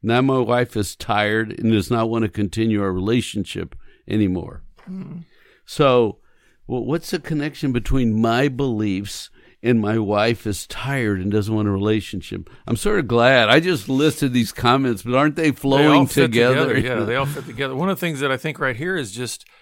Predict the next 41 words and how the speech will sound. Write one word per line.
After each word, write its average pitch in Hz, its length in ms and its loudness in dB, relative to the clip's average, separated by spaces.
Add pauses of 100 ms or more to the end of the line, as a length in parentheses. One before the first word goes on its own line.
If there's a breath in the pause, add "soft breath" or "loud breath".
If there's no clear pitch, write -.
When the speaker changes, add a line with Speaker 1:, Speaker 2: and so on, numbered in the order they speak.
(300 soft breath)
Speaker 2:
um, 113 420 -6
when, 127 600 -8 (1120)
when 131 280 -8
there's 139 280 -2
a 127 60 -4
hypocrisy 165 1120 -6 (580)
in 139 140 -6
our 135 140 -2
lives, 139 280 -4
'cause 143 160 -2
it's 131 140 -8
like, 151 220 -4
it 143 160 -4
almost 175 260 -2
sounds 151 220 -2
to 139 60 -10
me 143 160 -4
like, 113 240 -4
"I 123 40 -8
never 175 200 -4
stopped 151 220 -4
to 143 60 -10
look 139 160 -6
at 131 60 -14
my 117 100 -4
beliefs," 123 420 -8
and 104 160 -10 (340 soft breath)
'cause 139 160 -4
I've 147 140 -2
just 131 200 -10
been 131 180 -6
running 127 240 -4
hard 123 220 -2
and 110 100 -10
fast 120 300 -4
the 107 120 -16
same 123 240 -8
way 120 80 -4
all 113 80 -4
my 107 140 -6
life, 139 300 -4